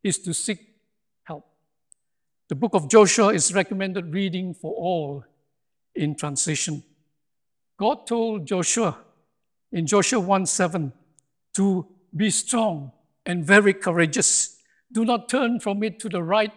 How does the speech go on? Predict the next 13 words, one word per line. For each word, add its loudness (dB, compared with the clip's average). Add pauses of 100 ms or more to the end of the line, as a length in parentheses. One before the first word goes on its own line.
or -6
to -2
the 2
left. 0 (1300)
God's 2
word 8
of -4
direction 2
were 2
to 0
be -2
the 0
bedrock 4